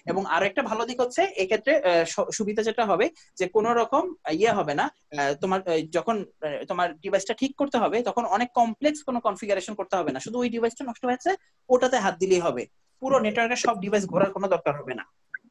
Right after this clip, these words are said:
আরেকটা টপোলজি আছে, সেটাকে বলা হয় star topology, তারের topology। star topology কেন বলে আসলে সেটার খুব একটা ভালো ব্যাখ্যা নাই। আহ, star টপোলজির, আহ, সুবিধা, আহ, মানে বৈশিষ্ট্য হচ্ছে এখানে একটা central, আহ, central একটা point থাকে যেটাকে বলা হয় হাব,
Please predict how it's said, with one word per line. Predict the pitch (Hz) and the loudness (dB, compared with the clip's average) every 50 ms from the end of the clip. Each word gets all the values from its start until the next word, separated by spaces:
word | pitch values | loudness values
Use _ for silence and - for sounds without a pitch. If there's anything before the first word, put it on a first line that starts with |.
| _ _ _ - - - - | _ _ _ -12 -10 -4 -4
আরেকটা | 202 220 269 294 - - 330 320 311 302 240 233 - | -2 -2 -2 -4 -2 2 2 4 4 2 0 0 0
টপোলজি | 254 247 269 247 247 226 247 | 2 4 4 4 4 4 4
আছে, | 226 208 320 311 | 4 4 2 0
সেটাকে | - - 214 208 220 220 | -2 -2 0 2 4 6
বলা | 220 220 | 6 6
হয় | 226 262 | 4 2
star | 277 - - - 220 202 208 202 | 0 -2 -2 0 2 2 2 2
topology, | 214 190 - 170 165 151 156 247 320 339 - - - _ _ - - | 0 2 4 4 2 4 2 2 0 0 -2 -10 -20 _ _ -2 2
তারের | 269 247 262 285 294 285 - | 2 4 4 2 0 0 0
topology। | 240 226 - 196 175 160 156 | 2 4 4 4 4 4 0
star | - - 254 240 247 | 0 2 2 2 4
topology | - 294 311 302 311 302 330 | 2 2 2 2 0 0 2
কেন | - 277 247 247 269 | 2 2 2 4 4
বলে | 262 294 302 277 | 4 4 4 2
আসলে | 247 - 285 277 | 0 0 0 0
সেটার | 277 - - 226 240 254 254 233 - _ - | 0 0 -2 0 2 2 2 0 -4 _ -4
খুব | - 254 247 | -2 0 0
একটা | 254 269 269 226 | 2 0 0 0
ভালো | 175 180 196 233 | 2 2 2 4
ব্যাখ্যা | 220 214 196 - - 247 | 4 2 2 2 0 -2
নাই। | 208 - - 262 - - - - - - - 165 | 0 0 0 0 0 -2 -2 0 0 2 2 4
আহ, | 160 165 160 156 156 - - 480 180 180 160 151 | 4 4 4 2 2 0 -2 -2 0 2 2 2
star | - - - 240 240 - | 0 0 -2 -2 0 0
টপোলজির, | 277 262 277 294 294 285 302 320 277 - - | 0 2 4 4 4 4 4 2 2 2 0
আহ, | 196 190 | 0 0
সুবিধা, | 185 - - 226 233 247 - - 190 | 2 0 -2 -2 -2 -2 0 2 2
আহ, | 180 175 | 2 2
মানে | 185 196 190 180 - | 2 0 -2 0 2
বৈশিষ্ট্য | 196 202 202 - 294 285 - 339 | 4 4 4 4 0 0 2 2
হচ্ছে | 320 311 320 - 202 233 294 - - - - - - | 2 2 2 0 0 0 -2 -4 -8 -10 -4 0 0
এখানে | 190 - 262 269 | 2 2 2 2
একটা | 277 277 285 | 2 2 0
central, | 277 - - 247 240 240 240 - 285 285 302 330 | 0 0 0 0 2 2 2 2 2 2 4 2
আহ, | 349 349 - _ _ _ - 170 | 0 -4 -8 _ _ _ -4 -4
central | - - - 240 240 240 - 285 277 277 | -2 0 0 0 0 2 2 2 2 2
একটা | 254 - 269 | 2 2 0
point | 254 - 202 185 185 196 - | 2 4 4 4 4 2 0
থাকে | 190 170 - 254 | 0 0 0 0
যেটাকে | - 214 190 208 - 214 | 0 0 0 2 2 0
বলা | 190 180 180 185 | 2 2 2 2
হয় | 170 202 208 | 4 2 2
হাব, | 185 151 - 185 170 156 - - | 0 2 2 2 2 2 0 -6